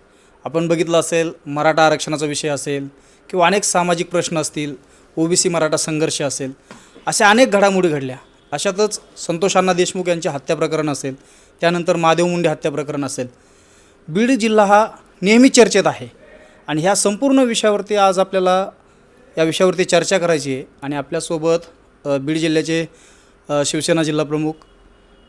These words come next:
स्वप्नील गलधर हे आपल्यासोबत आहेत आणि भैयांकडून आपल्याला ह्या गोष्टीची जाणीव करून घ्यायची. नेहमी ते समाजकार्य असेल, आरक्षणाचे विषय असतील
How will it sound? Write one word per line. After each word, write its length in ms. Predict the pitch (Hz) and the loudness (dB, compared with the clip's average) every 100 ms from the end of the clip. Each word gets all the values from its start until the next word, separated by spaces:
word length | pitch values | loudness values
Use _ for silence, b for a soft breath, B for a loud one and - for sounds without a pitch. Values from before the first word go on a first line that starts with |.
| - - | -16 -8
स्वप्नील 320 | 156 170 170 | -6 -2 -2
गलधर 320 | 143 151 147 | -2 -2 -4
हे 360 | 139 - - 151 | -8 -14 -6 -4
आपल्यासोबत 500 | 147 147 156 143 147 | -2 -2 -4 -4 -4
आहेत 200 | 123 269 _ _ _ _ _ 151 | -6 -10 _ _ _ _ _ -10
आणि 380 | 151 160 165 156 - | -4 -4 -4 -6 -10
भैयांकडून 420 | 151 165 196 214 | 0 0 2 4
आपल्याला 240 | 214 202 208 | 4 4 2
ह्या 100 | 202 | 2
गोष्टीची 580 | 196 190 214 196 226 220 _ - | -2 -6 -8 -6 -8 -8 _ -10
जाणीव 300 | 151 170 214 | -2 4 4
करून 180 | 208 196 | 4 2
घ्यायची. 240 | 185 147 156 | 2 -2 -2
नेहमी 260 | 180 196 | -2 -2
ते 320 | 190 202 202 - B B | 0 0 0 -6 B B
समाजकार्य 520 | - 175 180 - 180 | -2 2 2 4 4
असेल, 440 | 180 170 180 175 180 - _ 156 | 6 4 0 -2 -2 -8 _ -6
आरक्षणाचे 500 | 160 - 175 170 170 | -4 -2 -2 -2 -2
विषय 220 | 160 175 | 0 0
असतील 420 | 160 - 170 | 0 -2 -4